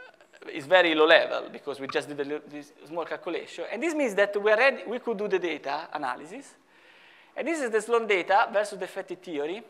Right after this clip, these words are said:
And you see it fits the data. These are true data. Now it's no more simulation. This is, uh, nature.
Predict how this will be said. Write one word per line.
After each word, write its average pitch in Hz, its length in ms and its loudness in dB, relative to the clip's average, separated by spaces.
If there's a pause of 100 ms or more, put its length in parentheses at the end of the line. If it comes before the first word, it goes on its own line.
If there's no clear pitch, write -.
(920)
And 175 140 -4
you 220 60 -4
see 269 120 -6
it 190 340 -2
fits 208 260 -10
the 165 120 -6
data. 180 440 0 (440)
These 285 140 -2
are 302 80 8
true 269 180 0
data. 196 280 4
Now 220 200 8
it's 185 80 0
no 254 80 2
more 277 160 4
simulation. 180 460 -2
This 208 140 -8
is, 180 120 -6
uh, 147 340 2
nature. 160 420 -4